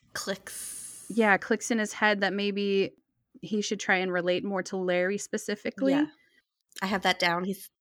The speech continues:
Speaker 1: as a note, I said it real-, he realizes that he needs to relate more to Larry and not Gary.
Speaker 2: Yeah, so he kinda downplays his football
Speaker 1: Mm-hmm.
Speaker 2: career after that. He's like, "Oh, actually, I was just second string. I didn't,
Speaker 1: Yeah.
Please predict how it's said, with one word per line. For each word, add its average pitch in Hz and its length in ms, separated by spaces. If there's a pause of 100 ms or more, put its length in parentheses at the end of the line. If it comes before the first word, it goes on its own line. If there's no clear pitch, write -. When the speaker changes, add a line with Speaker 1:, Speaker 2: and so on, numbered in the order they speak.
(140)
Speaker 1:
as 190 140
a 190 60
note, 175 320
I 175 60
said 175 340
it 185 160
real-, 180 180
he 190 140
realizes 180 760
that 165 120
he 190 80
needs 170 280
to 180 100
relate 170 360
more 165 200
to 160 240
Larry 156 400
and 165 160
not 160 220
Gary. 143 480 (300)
Speaker 2:
Yeah, 208 520
so - 180
he 233 140
kinda 240 220
downplays 196 600
his 180 140
football 262 320
Speaker 1:
Mm-hmm. 214 100
Speaker 2:
career 165 240
after 156 240
that. 156 120
He's 185 160
like, - 120
"Oh, 190 160
actually, 175 380
I 156 60
was 147 180
just - 220
second 160 280
string. 165 340
I 185 100
didn't, 170 280
Speaker 1:
Yeah. 180 220